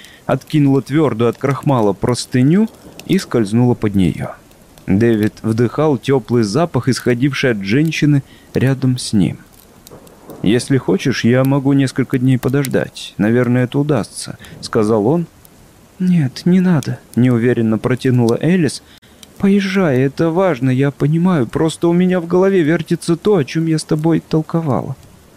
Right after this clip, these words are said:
Законы, любовь, защита. Любовь защищает тебя от меня, но вот ребёнок»,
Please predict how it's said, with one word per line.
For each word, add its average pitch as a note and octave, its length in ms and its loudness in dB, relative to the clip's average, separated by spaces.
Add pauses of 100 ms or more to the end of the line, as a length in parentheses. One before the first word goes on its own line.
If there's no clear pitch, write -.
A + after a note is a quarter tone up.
(320)
Законы, E3 720 2
любовь, D#3 640 2
защита. D#3+ 840 0 (560)
Любовь F3+ 460 2
защищает D3 760 0
тебя E3 420 0
от F#3+ 160 -6
меня, F3 540 0
но D3 360 2
вот D3 320 -2
ребёнок», D#3+ 680 -2